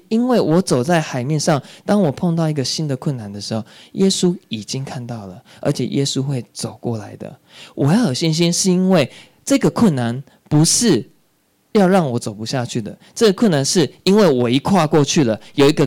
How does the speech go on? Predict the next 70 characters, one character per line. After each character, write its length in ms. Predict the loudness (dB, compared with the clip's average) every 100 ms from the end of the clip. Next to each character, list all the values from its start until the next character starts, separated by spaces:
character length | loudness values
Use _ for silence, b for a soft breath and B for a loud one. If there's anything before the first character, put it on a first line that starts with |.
| -2
更 220 | 0 2
大 160 | 2 -2
的 80 | -4
神 240 | -6 -8
迹 120 | -8
要 120 | -8 -8
发 240 | -12 -14
生 200 | -10 -10
的。 140 | -10 -10
阿 100 | -6
们。 260 | -2 -2 -2 _ B B B B
弟 100 | B
兄 120 | 2 4
姐 100 | 4
妹， 140 | 4
我 140 | 2
们 120 | 2 2
要 120 | 0
有 60 |
信 220 | -2 -4 -4
心， 280 | -6 -8 -10 B B
因 120 | 2
为 200 | 4 4 0
我 160 | 0 2
们 160 | 2
都 140 | 2 4
是 80 | 4
神 260 | 2 0
所 200 | -2 -4
差 280 | -4 -2 -2
派 160 | -2 -4
出 220 | -2 0
来 180 | 0 -2
的。 220 | -2 -2 -6 B B
这 220 | -8 0
边 100 | 2
的 60 | 4
很 140 | 2
多 120 | 4 2
神 240 | 2 0
学 160 | 0 0
生， 300 | 2 0 -2 B B
你 180 | 0 2
可 140 | 4
能 140 | 2 2
正 160 | 2
在 100 | 2
跨 260 | 2 2 4
越， 80 | 4
从 200 | 2 0
过 220 | 2 2
去 120 | 4
的 60 | 6
五 160 | 6 4
饼 180 | 2
二 180 | 2 4
鱼 120 | 4
进 220 | 4 2 2
入 100 | 4
到 220 | 4 0 B
现 240 | -2 0 2
在 120 | 2
一 60 |
个 160 | 2 2
新 360 | 2 2 4 4
的， 200 | 4 2 b b b
新 260 | -2 2
的 140 | 2 2
地 180 | 2 0
方， 300 | 0 -2